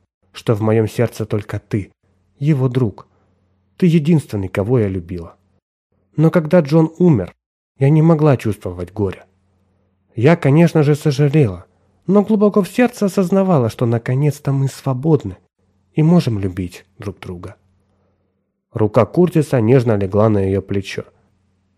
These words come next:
«Дорогая, ты не жалеешь, что я уговорил тебя выйти за меня замуж так быстро? Тебя не волнует, что люди могут говорить о нас?» «Меня не волнует ничего, кроме тебя», ответила она.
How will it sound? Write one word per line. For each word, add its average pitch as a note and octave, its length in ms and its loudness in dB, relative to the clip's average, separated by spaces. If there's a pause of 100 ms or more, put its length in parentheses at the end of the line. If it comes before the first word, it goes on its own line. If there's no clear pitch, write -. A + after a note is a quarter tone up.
(1400)
«Дорогая, G#2+ 680 -2
ты G2+ 220 -2
не F#2+ 140 -2
жалеешь, G#2+ 580 0
что - 180 -8
я G#2 140 2
уговорил G#2 400 0
тебя G2+ 240 -4
выйти G#2 260 -4
за F#2+ 140 -6
меня F#2+ 240 -4
замуж A2+ 380 -2
так G#2+ 180 -8
быстро? A2 440 -10 (680)
Тебя A2+ 320 2
не G#2 140 0
волнует, C#3 500 0
что - 320 0
люди C3+ 300 0
могут G2+ 380 -4
говорить A#2 440 0
о F2 60 -6
нас?» - 320 -18 (1300)
«Меня C#3+ 260 2
не C3 120 2
волнует G#2 500 0
ничего, C3+ 460 -2
кроме E2+ 320 -14
тебя», - 400 -20 (500)
ответила G#2+ 580 -2
она. E2+ 280 -10